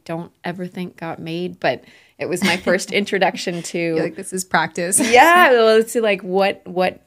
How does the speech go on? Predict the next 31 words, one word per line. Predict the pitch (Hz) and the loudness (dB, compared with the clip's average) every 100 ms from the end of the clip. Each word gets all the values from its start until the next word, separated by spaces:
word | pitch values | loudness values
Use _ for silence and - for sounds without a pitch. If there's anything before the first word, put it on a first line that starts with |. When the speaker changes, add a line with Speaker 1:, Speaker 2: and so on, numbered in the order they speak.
| - | -8
Speaker 1:
is, | 175 175 175 - - _ _ _ | -6 -4 -6 -10 -12 _ _ _
what | 170 190 | -12 -10
is | 170 | -6
acting | 180 175 - 190 190 | -8 -8 -12 -10 -10
and, | 170 180 | -12 -8
and | 180 170 165 | -4 -4 -4
Speaker 2:
Mm-hmm. | |
Speaker 1:
what | 175 | -6
is | 170 165 | -8 -8
getting | 190 180 175 | -8 -8 -8
to | - 180 170 - _ _ | -10 -8 -8 -10 _ _
play, | _ - 175 170 | _ -6 -4 -4
pretend, | - 175 175 165 175 | -8 -10 -8 -8 -8
and | 170 165 | -8 -8
be | 180 165 | -12 -14
creative | - 170 165 170 165 160 _ _ _ _ - | -10 -6 -6 -6 -8 -10 _ _ _ _ -8
beyond | 196 175 165 165 160 | -4 -2 -4 -6 -10
just | - 175 170 | -10 -10 -10
a | |
photograph. | - 147 156 196 | -10 -8 -6 -4
Speaker 2:
And | 196 | -2
prior | 190 180 | 0 0
to | 175 196 | 0 -2
that, | 180 | 0
had | 185 175 | 0 -2
you | 165 | -4
done | 160 | -6
any | 170 175 - | -6 -8 -6
acting? | 180 185 208 226 _ - - - | -6 -6 -14 -16 _ -20 -20 -18
Speaker 1:
No, | 202 220 254 254 | -2 2 4 4
I, | - 202 196 | 4 4 4